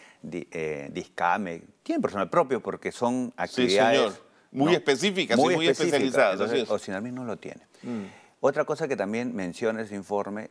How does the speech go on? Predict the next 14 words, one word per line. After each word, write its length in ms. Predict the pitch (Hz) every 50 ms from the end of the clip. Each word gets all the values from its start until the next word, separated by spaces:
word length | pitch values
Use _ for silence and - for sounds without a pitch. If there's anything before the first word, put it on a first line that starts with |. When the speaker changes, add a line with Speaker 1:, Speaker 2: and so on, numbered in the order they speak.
| - -
Speaker 1:
es 220 | 92 95 95 - _ _
tener 320 | - 92 90 90 92 92
un 80 | 104 101
esquema 800 | 90 - - - _ - 101 98 92 90 90 95 98 - - _ _
veinticuatro 640 | - 85 90 85 - - 82 - 98 90 - 90 90
siete, 400 | - - 80 67 - _ - _ _ _ _ _ _ _ _ _ _ _ _ _
¿no? 180 | - - 92 -
¿Qué 120 | - 143
significa 680 | 131 160 160 156 151 196 190 156 151 147 156 151 143 -
para 200 | - - 98 -
todos 260 | - 123 127 127 127
los, 200 | 123 120 117 110 - - -
eh, 80 | 107 98
televidentes? 720 | - - 107 107 110 117 127 131 135 131 139 139 - -